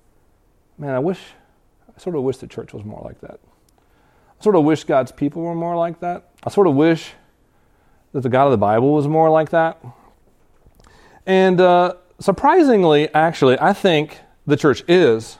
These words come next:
like that, and the God of the Bible is as well. It's just often hard to see. Um, but tonight we do see it. It's on full display. If you weren't here last week, let me catch you up. In the midst of mash-,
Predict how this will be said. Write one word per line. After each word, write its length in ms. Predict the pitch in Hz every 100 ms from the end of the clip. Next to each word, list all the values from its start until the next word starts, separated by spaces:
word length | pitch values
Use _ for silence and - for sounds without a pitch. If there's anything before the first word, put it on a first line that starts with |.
| _
like 240 | 127 110
that, 320 | - 107 127 -
and 260 | 127 123 131
the 140 | 131
God 120 | 139
of 60 | 135
the 60 | 120
Bible 420 | 135 175 117 -
is 340 | 147 143 135 127
as 180 | 113 117
well. 460 | 127 123 107 110 - _ _ _ _ _
It's 180 | - 127
just 220 | 165 143 -
often 240 | 135 135
hard 320 | 117 131 107
to 60 | -
see. 440 | - 147 104 98 - _ _ _ _ _ _ -
Um, 420 | 143 139 139 151
but 100 | 170
tonight 340 | 185 220 254
we 140 | 165 160
do 240 | 131 156
see 260 | 147 139 110
it. 220 | 98 - -
It's 220 | 165 165
on 400 | 190 180 170 165
full 400 | - - 196 180
display. 760 | 160 151 - - 123 107 95 104 _ _ _ - _ _ _ _ -
If 120 | 151
you 80 | 185
weren't 160 | 175
here 120 | 180
last 320 | 180 143 127 151
week, 120 | 135
let 100 | 147
me 100 | 135
catch 280 | 143 131 147
you 120 | 135
up. 180 | 110 156
In 60 |
the 80 | 151
midst 280 | 170 254 -
of 260 | 180 139 151
mash-, 640 | 131 139 143 170 -